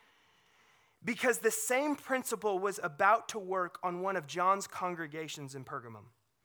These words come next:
A hostile society had tried everything to get the Christians to fold without avail. They were the bravest, most courageous, most steadfast people the world had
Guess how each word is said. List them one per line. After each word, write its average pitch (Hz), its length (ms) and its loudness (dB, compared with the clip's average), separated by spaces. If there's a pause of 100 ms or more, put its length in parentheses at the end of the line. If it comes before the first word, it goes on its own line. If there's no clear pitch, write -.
(440)
A 170 80 8
hostile 226 560 6
society 180 640 -2
had 151 180 -10
tried 170 340 -2
everything 180 480 -2
to 180 100 -10
get 165 200 -8
the 156 80 -12
Christians 202 560 -6
to 196 100 -4
fold 156 380 -2
without 156 400 0
avail. 139 420 -10 (480)
They 196 160 2
were 175 140 4
the 151 80 -2
bravest, 220 640 2
most 180 320 -2
courageous, 214 640 -2
most 185 300 0
steadfast 226 800 0
people 208 300 -6
the 175 100 -2
world 190 300 2
had 185 160 -8